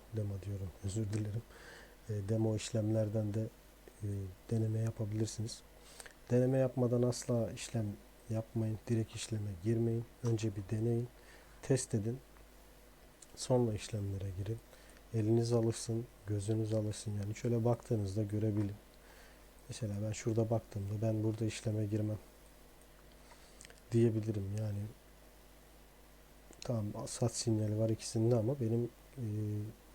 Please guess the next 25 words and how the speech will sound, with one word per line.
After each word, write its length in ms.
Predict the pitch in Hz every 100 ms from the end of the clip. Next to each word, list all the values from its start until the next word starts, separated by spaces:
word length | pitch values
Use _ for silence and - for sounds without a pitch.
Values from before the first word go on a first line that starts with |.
| - - - -
şeylerimi 520 | - - 110 110 110 113
karşılamıyor. 760 | 113 107 - 113 101 98 104
Yani 100 | 101 101
benim 160 | 107
taleplerimi 560 | 104 113 110 - 107 107
karşılamıyor 560 | - 107 - 117 107 101 95
burası. 280 | 90 - - - - - - - - - - - -
Benim 180 | 110 110
tam 180 | 120 110
istediğim 420 | - 117 107 113
pozisyonlarda 800 | - 107 - 113 107 107 104 107 92 101
değil. 160 | 107 101 - -
Bak 100 | 107
şurası 420 | - - 135 - 143
çok 280 | - 156
iyi 120 | 127 117
pozisyon 480 | 104 87 - 101
mesela. 380 | 98 98 - 101 85 - - - - - - - - - - - - - -
Şurada 400 | - - 113 127
da 80 | 123
var 120 | 117
mesela 420 | 107 104 - 104 104
çok 260 | - 104
iyi 100 | 110
pozisyon. 440 | 101 104 - 107